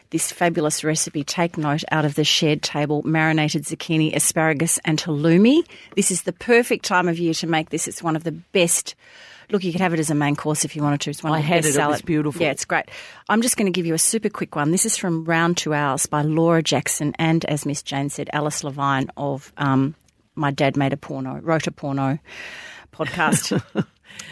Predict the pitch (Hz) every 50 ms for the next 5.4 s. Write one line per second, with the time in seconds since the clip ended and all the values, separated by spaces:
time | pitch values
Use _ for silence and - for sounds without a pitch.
0 | - _ 180 - - - 208 233 226 226 214 - - - - 240 240 262 269 269
1 | - 214 233 233 247 269 302 - - 247 - 247 214 196 196 - 180 180 190 175
2 | 170 165 165 - - 165 170 165 165 - _ - 175 170 170 165 170 151 151 139
3 | - - 165 151 151 147 151 151 165 - - 165 165 156 160 170 165 170 175 156
4 | 156 - 160 160 156 143 165 156 151 - _ - 156 - 156 147 151 151 170 -
5 | - - 147 147 143 139 -